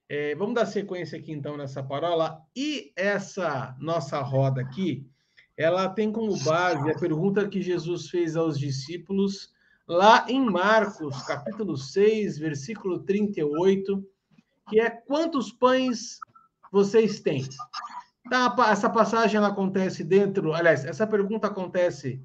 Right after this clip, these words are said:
dentro da passagem da primeira multiplicação de pães e peixes.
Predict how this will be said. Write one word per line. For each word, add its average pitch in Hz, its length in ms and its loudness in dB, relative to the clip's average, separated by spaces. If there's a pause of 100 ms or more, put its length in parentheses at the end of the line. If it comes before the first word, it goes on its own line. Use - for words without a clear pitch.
(360)
dentro 196 340 2
da 175 120 4
passagem 147 920 2
da 147 140 -2
primeira 147 440 -2
multiplicação 147 840 -4
de 135 160 2
pães 135 360 0
e - 40 -4
peixes. 143 480 0